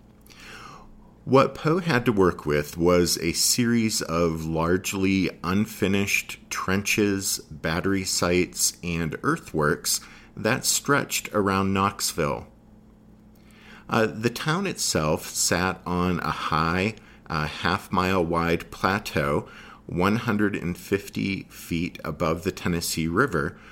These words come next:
which bordered Knoxville to the south.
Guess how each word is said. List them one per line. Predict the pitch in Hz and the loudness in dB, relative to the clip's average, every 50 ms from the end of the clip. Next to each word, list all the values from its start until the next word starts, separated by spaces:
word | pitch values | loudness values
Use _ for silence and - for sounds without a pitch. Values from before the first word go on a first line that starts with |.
| - - - - | -20 -20 -20 -12
which | - 85 85 92 95 - - - 80 78 | -6 0 2 4 4 2 0 -6 -8 -4
bordered | - 90 92 98 98 107 107 - - - 76 | 0 2 4 4 4 2 0 -2 -2 -6 -4
Knoxville | 85 80 80 80 - - - - - 80 80 78 80 | -2 -2 -2 -2 -2 -4 -4 -2 0 0 0 0 0
to | - - - - 82 80 80 | -2 -6 -4 -4 -2 -2 -2
the | 76 85 | -2 -2
south. | - - - 104 95 80 57 55 - - - - | -2 0 0 0 0 -2 -4 -6 -10 -16 -20 -20